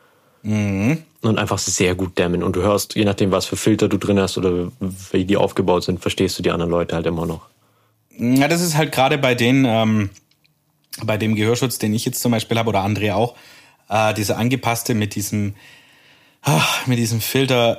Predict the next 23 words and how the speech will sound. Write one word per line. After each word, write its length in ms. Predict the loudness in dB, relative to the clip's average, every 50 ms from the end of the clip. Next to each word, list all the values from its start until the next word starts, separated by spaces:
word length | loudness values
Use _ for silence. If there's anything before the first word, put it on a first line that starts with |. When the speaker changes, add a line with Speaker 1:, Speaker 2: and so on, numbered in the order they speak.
| 0
Speaker 1:
äh, 260 | 0 2 2 2 2
Egger. 360 | 0 0 2 2 2 2 0 -2 -8 -18 -20 -20 -20 _ -10
Egger 320 | -8 -4 -2 0 0 0 -2
ist, 100 | -2 -4
äh, 360 | -4 -2 -4 -2 -2 -4 -4
ist 220 | -4 -4 -6 -6
der 60 | -4
Hersteller. 1400 | -4 -2 -2 -4 -4 -4 -6 -8 -6 -6 -6 -8 -8 -10 -10 -12 -10 -10 -8 -8 -8 -8 -8 -8 -8 -8 -8 -10 -10
Äh, 1300 | _ _ _ _ _ _ _ _ _ _ _ _ _ _ _ _ _ _ _ _ _ _ _ _ -6 -4
ah, 120 | -4 -2 -2
ich 120 | -2 -2
weiß 220 | 0 -2 0 0 0
nicht 160 | 0 0 0
mehr, 140 | 0 -2 -2
wie 80 | -2
dieser 240 | -2 -2 -2 -2 -2
Filter 400 | -2 -2 -2 -2 0 0 -2 -2
heißt. 260 | -2 -2 -2 -2 -2
Auf 140 | -2 -2 0
jeden 160 | 2 2 2
Fall 200 | 2 2 2 2
ist 200 | 2 0 0 2
der 240 | 2 2 2 2 0